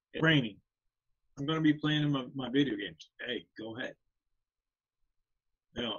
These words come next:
I'm not gonna have you, you know, like, if, if it's pouring cats and dogs and lightning and all that stuff, I'm not gonna have you, you know, go through that. Yep.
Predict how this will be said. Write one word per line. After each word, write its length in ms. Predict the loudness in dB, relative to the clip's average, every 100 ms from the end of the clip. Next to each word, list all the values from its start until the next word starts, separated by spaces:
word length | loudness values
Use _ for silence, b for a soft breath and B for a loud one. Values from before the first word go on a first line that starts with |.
| -8
I'm 80 | -6
not 140 | -2
gonna 160 | -2 0
have 220 | 0 -2
you, 80 | -4
you 160 | -4
know, 100 | -6
like, 220 | -6 -8 -8
if, 160 | -10 -8
if 200 | -6 -6
it's 240 | -6 -8 -10 _ _ _ _ _ _ 2
pouring 400 | 4 4 2 -2 -4
cats 220 | -6 -6
and 100 | -10
dogs 420 | -8 -6 -8 -10
and 140 | -16 -14
lightning 320 | -12 -10 -8
and 80 | -8
all 100 | -8
that 80 | -8
stuff, 200 | -8 -8 -10 _ b -8
I'm 100 | -2
not 160 | 0 0
gonna 180 | 0
have 220 | 2 0 0
you, 100 | -2
you 160 | -4
know, 120 | -10 -12
go 120 | -12 -12
through 200 | -10 -10
that. 100 | -12 b _ _ _ _ _
Yep. 320 | -8 -4 -4